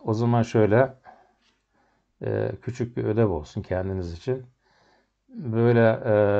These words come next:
Kur'an-ı Kerim okurken dikkat edin hangi kelimelerde ye, nokta var, hangilerinde yok. Ona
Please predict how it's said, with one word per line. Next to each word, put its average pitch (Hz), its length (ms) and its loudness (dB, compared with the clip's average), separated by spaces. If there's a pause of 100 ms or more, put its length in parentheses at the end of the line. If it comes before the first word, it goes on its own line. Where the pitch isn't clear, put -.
(420)
Kur'an-ı 110 420 4
Kerim 104 400 -2
okurken 104 580 -4 (800)
dikkat 107 300 -2
edin 92 240 -4
hangi 104 300 -2
kelimelerde 98 800 -2
ye, 101 360 -4
nokta 95 380 -4
var, 90 160 -6
hangilerinde 95 640 -6
yok. 120 320 -6 (1600)
Ona 117 500 -2